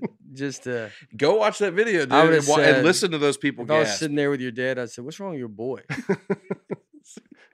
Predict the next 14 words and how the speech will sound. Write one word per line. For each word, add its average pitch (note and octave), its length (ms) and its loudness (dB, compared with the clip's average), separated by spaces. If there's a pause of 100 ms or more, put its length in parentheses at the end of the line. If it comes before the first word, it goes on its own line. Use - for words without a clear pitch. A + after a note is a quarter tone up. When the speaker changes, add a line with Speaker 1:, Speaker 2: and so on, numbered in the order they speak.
(220)
Speaker 2:
Like, A2+ 260 -10
what's B2+ 180 -10
he B2 60 -6
gonna A#2+ 100 -6
do, A2 120 -10
go G#2 120 -10
to G2+ 60 -12
college A#2 400 -12
and A#2 100 -18
stuff? - 440 -16
And A2+ 140 -2
they G#2+ 100 0
go, G#2 80 -12
"Probably. A2 460 -6